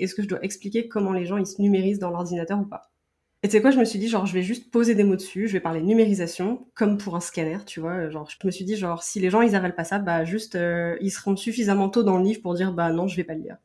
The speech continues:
Et je savais pas comment me débrouiller avec ça, et après, j'ai lu, enfin, avant, juste, du coup, j'ai lu le livre et j'étais là,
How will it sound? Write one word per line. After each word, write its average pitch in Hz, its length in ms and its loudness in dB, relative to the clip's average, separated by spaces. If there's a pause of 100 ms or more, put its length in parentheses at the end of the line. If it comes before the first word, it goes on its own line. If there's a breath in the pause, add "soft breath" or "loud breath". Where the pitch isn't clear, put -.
(100)
Et 190 240 0
je 202 120 4
savais 202 280 2
pas 285 100 4
comment 226 220 0
me 220 80 2
débrouiller 202 300 4
avec 170 180 -2
ça, 262 200 0
et 196 60 0
après, 240 280 0
j'ai 220 100 2
lu, 185 180 -2
enfin, - 200 -4
avant, 214 340 2
juste, 202 200 -8
du - 100 -18
coup, - 100 -8
j'ai 175 200 -4
lu 180 200 -2
le 214 60 0
livre 220 220 0
et 175 80 -4
j'étais 170 220 -10
là, 208 220 -6